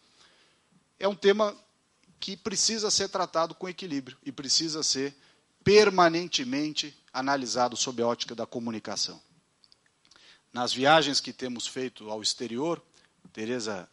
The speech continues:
Miss Tereza Cristina tem feito até mais do que eu, tem feito com muita, muito brilhantismo esse esforço. Nas viagens que f-, estive nos Estados Unidos, Washington, Nova York, depois a Londres, Paris, Berlim, o nível de desinformação sobre o que acontece no Brasil,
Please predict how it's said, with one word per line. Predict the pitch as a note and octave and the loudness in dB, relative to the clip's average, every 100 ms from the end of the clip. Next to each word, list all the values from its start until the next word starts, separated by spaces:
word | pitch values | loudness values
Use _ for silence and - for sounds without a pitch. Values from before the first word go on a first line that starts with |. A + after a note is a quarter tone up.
| - | -14
Miss | A2 - | -12 -8
Tereza | A2+ - | -8 -6
Cristina | A2+ - A#2 | -6 -6 -6
tem | - G#2+ | -12 -12
feito | A#2+ A#2 | -10 -10
até | G#2 - B2 | -10 -8 -8
mais | A2+ C#3 D3 | 0 0 0
do | A2+ | -4
que | - A#2 | -12 -8
eu, | C#3+ D3+ _ _ _ - _ _ _ _ | -8 -8 _ _ _ -20 _ _ _ _
tem | A2 | -18
feito | G2+ B2 A#2 | -12 -12 -12
com | - A2 | -16 -12
muita, | A#2 C3 A2 G2+ | -10 -10 -12 -10
muito | C3 B2 | -10 -10
brilhantismo | A#2+ B2+ A#2 G#2 - D#3+ A#2 | -6 -6 -6 -6 -4 -4 -4
esse | G#2 A2+ | -4 -2
esforço. | G#2+ - D#3 D3+ - - - _ _ _ _ _ | -4 -4 -4 -4 -8 -12 -20 _ _ _ _ _
Nas | - A#2+ | -10 -6
viagens | A#2 D3 E3+ B2 G#2 | 0 4 4 2 -4
que | - | -6
f-, | F2+ - - - | -14 -20 -20 -14
estive | - C#3 A#2 G2+ | -8 -6 -8 -10
nos | G2 | -6
Estados | - B2+ A2 | -4 -4 -4
Unidos, | A2 D3+ G#2+ | -6 -6 -8
Washington, | G2 B2+ C3 - | -2 0 0 -4
Nova | A2+ A2+ G#2 | -10 -8 -6
York, | A2 D3+ C#3 - | -2 0 -2 -8
depois | F#3+ - A#2+ G#2 | -14 -8 -6 -4
a | G2+ | -6
Londres, | G#2+ C#3 B2 G2 | -4 -6 -6 -10
Paris, | - G#2+ G2 C#3+ A#2+ | -6 -6 -4 -6 -6
Berlim, | G#2+ G#2+ A2+ D#3 D#3+ _ _ _ _ _ _ _ _ _ _ - | -8 -8 -6 -10 -12 _ _ _ _ _ _ _ _ _ _ -10
o | C#3 | -6
nível | F3 A3 G3 | -4 -2 -2
de | D3 D3 | -2 -6
desinformação | A#2+ G3+ G#3+ E3+ F3 - F#3 F3 D3 - D#3 E3+ | 4 6 6 0 -4 -6 -6 -2 -2 0 -2 -4
sobre | D#3 D#3 C#3+ | -6 -6 -8
o | |
que | C3+ | -6
acontece | C#3 - A#2+ B2 B2+ - | -6 -6 -10 -6 -2 -2
no | A#2+ A2 | -4 -8
Brasil, | G#2+ G2+ G#2 D3 C#3+ | -8 -8 -8 -8 -12